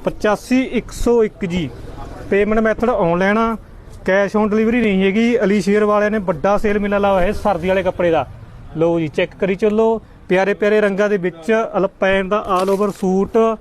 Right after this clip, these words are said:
ਛੇ ਸੌ, ਸਾਢੇ ਛੇ ਸੌ ਵਾਲਾ, ਸਿਰਫ ਚਾਰ ਸੌ ਦਾ ਜੀ। ਲਾਸਟ ਕਲਰ ਆ ਗਿਆ ਬਲੈਕ ਜੀ।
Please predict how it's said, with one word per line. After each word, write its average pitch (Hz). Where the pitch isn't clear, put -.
ਛੇ 185
ਸੌ, 214
ਸਾਢੇ 202
ਛੇ 214
ਸੌ 214
ਵਾਲਾ, 214
ਸਿਰਫ 220
ਚਾਰ 208
ਸੌ 180
ਦਾ 170
ਜੀ। 135
ਲਾਸਟ 180
ਕਲਰ 220
ਆ 214
ਗਿਆ 220
ਬਲੈਕ 190
ਜੀ। 147